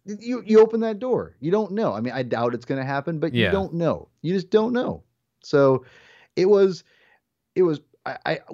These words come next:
Speaker 1: do I wish it was some kind of alternate reality? Yeah.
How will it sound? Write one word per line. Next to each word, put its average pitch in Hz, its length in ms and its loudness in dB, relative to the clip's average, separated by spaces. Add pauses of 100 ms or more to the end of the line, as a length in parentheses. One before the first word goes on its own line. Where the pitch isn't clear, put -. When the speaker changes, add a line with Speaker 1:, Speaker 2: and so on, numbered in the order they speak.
(180)
Speaker 1:
do 156 120 2
I 147 60 4
wish 156 240 0
it 160 100 -4
was 143 280 0
some 151 160 -6
kind 147 120 -2
of 139 120 -4
alternate 135 340 -4
reality? 131 500 -2
Yeah. 127 340 0